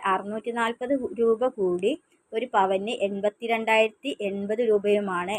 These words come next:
എൺപത്തിരണ്ടിലൊന്നും ഇത് നിൽക്കൂല, എന്തായാലും ഈ മാസം തന്നെ എൺപത്തഞ്ചാവാൻ ചാൻസ് ഉണ്ട്. അപ്പോൾ വാങ്ങാനുള്ളവരൊക്കെ വാങ്ങിച്ചോളൂ. അപ്പം പതിനെട്ട് കാരറ്റ് gold-ിന് വന്നിരിക്കുന്നത്, പതിനെട്ട് കാരറ്റ് രണ്ട് അസോസിയേഷൻ ഉണ്ട് കേരളത്തിൽ, രണ്ട് അസോസിയേഷന് രണ്ട് റേറ്റ് ആണ് വന്നിരിക്കുന്നത്. അപ്പോൾ രണ്ട് അസോസിയേഷൻ്റെ റേറ്റ്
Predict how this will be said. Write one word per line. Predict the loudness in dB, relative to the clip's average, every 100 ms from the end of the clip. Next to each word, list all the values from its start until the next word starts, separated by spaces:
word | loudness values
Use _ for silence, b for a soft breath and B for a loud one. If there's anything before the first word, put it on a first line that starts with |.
| -4
എൺപത്തിരണ്ടിലൊന്നും | -2 -4 0 -2 0 0 0 0
ഇത് | 0
നിൽക്കൂല, | -2 -2 0 2
എന്തായാലും | 2 2 2 2
ഈ | 2 -2
മാസം | -2 -4
തന്നെ | -4 -4
എൺപത്തഞ്ചാവാൻ | -4 -4 -4 -2 0 0 -2
ചാൻസ് | 0 0 -2 -8
ഉണ്ട്. | -4 -4 -6 b b
അപ്പോൾ | -4 2
വാങ്ങാനുള്ളവരൊക്കെ | 4 4 0 2 4 4 2 0
വാങ്ങിച്ചോളൂ. | 0 0 -4 -4 0 0 -2 _ _ _ _ -10
അപ്പം | -2 -2 0
പതിനെട്ട് | 0 2 0 0
കാരറ്റ് | 2 2 2 2
gold-ിന് | 2 4 2 2
വന്നിരിക്കുന്നത്, | 0 0 -6 -6 -2 0 0
പതിനെട്ട് | 0 -2 -2 2
കാരറ്റ് | 2 2 2 2
രണ്ട് | 2 2 0
അസോസിയേഷൻ | 2 -2 -4 -8 -6
ഉണ്ട് | -4
കേരളത്തിൽ, | -2 0 0 -2 -2 -2
രണ്ട് | -2 -2 -4
അസോസിയേഷന് | -4 -6 -6 -8 -6 -2
രണ്ട് | -2 0 0
റേറ്റ് | 0 -2
ആണ് | -4 -4
വന്നിരിക്കുന്നത്. | -4 -4 -6 -8 -4 -4 -6 b b
അപ്പോൾ | -4 -2
രണ്ട് | 0 2
അസോസിയേഷൻ്റെ | 2 2 -4 -4 -4 -4 -4
റേറ്റ് | -4